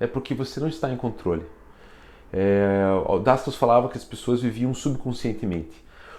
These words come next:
ou seja, elas, elas vivem de maneira instintiva, deixando que suas emoções, seus pensamentos vão se retroalimentando.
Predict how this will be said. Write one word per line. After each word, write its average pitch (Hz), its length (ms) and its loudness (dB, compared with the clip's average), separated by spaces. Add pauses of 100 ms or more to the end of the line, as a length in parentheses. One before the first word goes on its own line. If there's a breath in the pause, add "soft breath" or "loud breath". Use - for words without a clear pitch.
ou 101 80 0
seja, 101 460 4
elas, 107 480 4
elas 113 300 -2
vivem 160 680 2 (380 loud breath)
de 127 60 4
maneira 135 260 6
instintiva, 147 1080 2
deixando 143 420 0
que 143 120 -6
suas 127 240 -4
emoções, 135 520 0
seus 127 140 -4
pensamentos 127 960 -2
vão 123 180 -4
se - 160 -4
retroalimentando. 123 960 -2